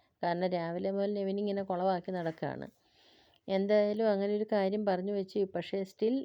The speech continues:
ആ, അനുമോൾക്ക് ഭയങ്കര ടെൻഷനുണ്ട് ഇപ്പോഴും, ഞാൻ പുറത്തിറങ്ങി ഇനി എങ്ങനെയാവും, ഇത് നെഗറ്റീവായിട്ട് ബാധിക്കുമെന്നൊക്കെ. പക്ഷെ അനുമോൾ ഇത് ഈ,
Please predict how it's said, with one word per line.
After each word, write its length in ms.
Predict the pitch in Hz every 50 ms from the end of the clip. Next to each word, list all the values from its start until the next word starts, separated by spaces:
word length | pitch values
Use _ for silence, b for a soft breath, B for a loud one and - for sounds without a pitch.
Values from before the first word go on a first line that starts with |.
| - - -
ആ, 60 | 185 175 165 165 165 -
അനുമോൾക്ക് 560 | - 175 175 180 185 190 190 190 202 196 - 214 208 196
ഭയങ്കര 420 | - 180 180 175 175 185 190 196 190 185 - - - - -
ടെൻഷനുണ്ട് 720 | - - 175 170 165 165 - - - 220 202 180 170 170 165
ഇപ്പോഴും, 320 | 165 - - 165 175 180 170 - -
ഞാൻ 200 | 190 175 170 170 170
പുറത്തിറങ്ങി 600 | 165 170 156 156 - - 180 175 175 175 180 185 185
ഇനി 160 | 185 185 180 180
എങ്ങനെയാവും, 680 | 175 175 175 175 180 180 180 175 170 170 175 175 175 190 B B B B B B B B B B _
ഇത് 160 | - 180 175 185 190
നെഗറ്റീവായിട്ട് 680 | 180 175 165 165 165 - 180 175 180 175 175 170 190
ബാധിക്കുമെന്നൊക്കെ. 840 | 180 175 165 160 165 165 170 - - 170 165 160 160 156 - 170 170 160 B B B
പക്ഷെ 260 | B B - - - 233
അനുമോൾ 360 | 208 214 226 233 247 254 254 254
ഇത് 120 | 233 233
ഈ, 120 | 233 226